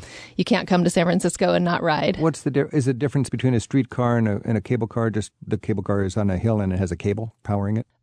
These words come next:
Speaker 1: Well, the cable cars are actually pulled by cables
Speaker 2: Right.
Speaker 1: underground. So there are
Speaker 2: Okay.
Speaker 1: three cable car lines that go around the city, basically,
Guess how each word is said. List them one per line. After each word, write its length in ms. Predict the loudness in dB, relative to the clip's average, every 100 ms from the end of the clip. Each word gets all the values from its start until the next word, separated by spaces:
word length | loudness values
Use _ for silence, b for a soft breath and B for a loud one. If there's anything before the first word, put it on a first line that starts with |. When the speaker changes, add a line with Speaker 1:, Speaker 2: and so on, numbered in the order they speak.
| _ 2
Speaker 1:
Well, 280 | 4 6
the 80 | 4
cable 320 | 4 6 6
cars 380 | 4 4 4 2 2
are 300 | 2 2 2
actually 460 | -2 -2 2 2
pulled 520 | 2 2 2 2 0
by 440 | 0 2 2 2 0
cables 420 | 2 2 2 2
Speaker 2:
Right. 60 | 4
Speaker 1:
underground. 720 | 4 4 2 2 0 -2 -4 -2
So 180 | 2
there 140 | 4 4
are 60 |
Speaker 2:
Okay. 60 | 2
Speaker 1:
three 320 | 2 4 4
cable 360 | 4 2 2 0
car 240 | 0 0
lines 440 | 0 0 2 0 0
that 180 | 0 0
go 200 | 2 2
around 380 | 2 0 -2 -4 -6 -2
the 160 | 0
city, 340 | 2 0 0 -2
basically, 840 | 0 0 -2 -2 0 0 -2 -6